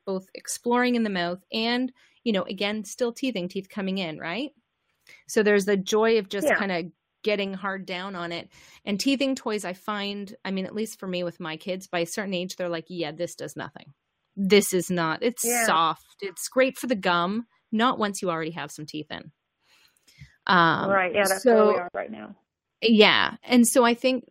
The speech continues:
Speaker 1: basically what you wanna do is still be firm, y-, saying no and being firm. And if he gets upset by it, again, we go back to the supported crying.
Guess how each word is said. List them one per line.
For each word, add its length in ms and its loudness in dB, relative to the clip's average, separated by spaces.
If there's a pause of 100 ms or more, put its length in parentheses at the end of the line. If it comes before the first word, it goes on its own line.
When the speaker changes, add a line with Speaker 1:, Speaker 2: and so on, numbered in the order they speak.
(160)
Speaker 1:
basically 520 2
what 100 0
you 80 0
wanna 140 -2
do 140 -4
is 120 -6
still 200 -2
be 120 2
firm, 560 -4
y-, 160 -16 (140)
saying 420 0
no 400 -4
and 120 -6
being 200 -4
firm. 280 -10
And 100 -8
if 80 -12
he 80 -4
gets 220 -4
upset 380 -6
by 180 0
it, 340 -2 (340)
again, 400 6
we 100 6
go 120 2
back 220 0
to 80 -12
the 80 -4
supported 440 -4
crying. 400 -4